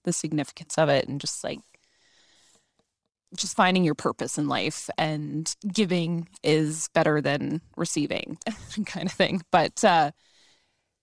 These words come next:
yeah, that's really interesting. Um, all right. So, so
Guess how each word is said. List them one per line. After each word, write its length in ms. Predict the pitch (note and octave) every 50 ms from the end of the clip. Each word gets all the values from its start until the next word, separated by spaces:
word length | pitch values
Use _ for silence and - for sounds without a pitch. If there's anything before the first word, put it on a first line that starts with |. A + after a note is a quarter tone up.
| _ _ _ -
yeah, 240 | G3+ G#3 A#3 G#3+
that's 240 | F#3 F3+ F3+ - -
really 220 | A#3 A#3 B3 A#3 G#3
interesting. 480 | G#3+ A3+ - - - - E3+ A#2+ - - - -
Um, 400 | F3+ F#3+ F#3+ F#3 F#3 F3+ - - -
all 80 | - G3+
right. 180 | G3+ F3+ G2+
So, 480 | - - - A3+ A3 G#3 G3+ G3+ E3+ - _ _ _ _ _ _ _ _ _ _ _ _ - - - _ _ _ _ _ _ _ _ _ _ _ _ _ _ _ _ _ _ _
so 420 | - - D4 B3 A#3+ A3+ - -